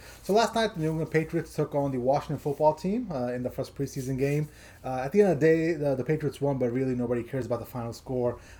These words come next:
Uh, these preseason games, you know, they really don't matter in the grand scheme of things when it comes to standings or win-loss records, but they matter more about the evaluation of the player. So we saw Cam Newton out there, and then we saw Mac Jones for the first time in some live reps.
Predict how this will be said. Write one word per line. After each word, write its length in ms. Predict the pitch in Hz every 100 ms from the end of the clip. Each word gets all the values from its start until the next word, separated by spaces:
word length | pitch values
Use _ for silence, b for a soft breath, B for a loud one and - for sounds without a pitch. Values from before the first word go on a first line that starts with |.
| -
Uh, 200 | 127 120
these 160 | 131
preseason 500 | - 151 135 123 107
games, 300 | 110 123 120
you 60 | 123
know, 140 | 117
they 120 | 110 113
really 200 | 127 123
don't 220 | 120 113
matter 300 | 117 131 151
in 80 | 135
the 60 |
grand 220 | 127 139 135
scheme 160 | 143
of 80 | 143
things 280 | 151 147 -
when 160 | 135 127
it 140 | 123
comes 140 | 123 -
to 60 |
standings 420 | - 131 131 131 120
or 120 | 120
win-loss 420 | 135 127 143 143
records, 300 | 165 190 151
but 120 | 123
they 80 | 123
matter 260 | 120 123 120
more 160 | 120
about 200 | 120 117 127
the 80 |
evaluation 760 | 117 120 117 113 117 120 127 117 b b b -
of 80 | 120
the 60 |
player. 360 | - 135 107 107
So 380 | - 120 117 B B B
we 80 | 151
saw 180 | 185 180
Cam 320 | 185 175 156
Newton 320 | 165 196 196
out 220 | 190 190
there, 120 | 220
and 80 | 196
then 80 | 135
we 60 | 127
saw 180 | 160
Mac 240 | 143 139 -
Jones 220 | 156 147
for 60 | 143
the 60 |
first 240 | - 156 -
time 160 | 151
in 60 | 147
some 140 | 135
live 240 | 127 139 127
reps. 360 | 196 269 -